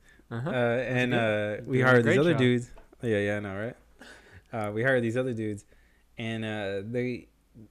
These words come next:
Speaker 2: they were like, "Oh, yeah, we'll do the demo and, like, you know, put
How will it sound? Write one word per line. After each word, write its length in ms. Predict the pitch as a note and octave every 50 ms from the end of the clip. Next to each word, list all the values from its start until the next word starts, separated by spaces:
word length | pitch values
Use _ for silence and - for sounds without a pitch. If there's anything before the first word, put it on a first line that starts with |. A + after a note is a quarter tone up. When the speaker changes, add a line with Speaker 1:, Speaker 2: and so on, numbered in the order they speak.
| _ _ _ _ _ _ _ _ _ _ - - -
Speaker 2:
they 160 | B2+ B2+ B2+
were 100 | B2+ B2
like, 140 | A#2 A#2 -
"Oh, 120 | D3+ G3 G#3
yeah, 180 | G3 G#3 G3+
we'll 160 | F3+ E3 E3+
do 140 | E3 F3+ F3
the 80 | C#3+ A#2+
demo 560 | A2+ B2 B2 C3 C3+ B2+ B2+ B2+ B2+ B2 A#2+
and, 160 | A2 G#2+ G#2
like, 340 | G#2 G2+ G2 F#2 - - - - - _ _ _ _
you 100 | - A#2
know, 220 | A2 G#2 G2+ G2
put 320 | - - A#2+ G#2+ F#2+ -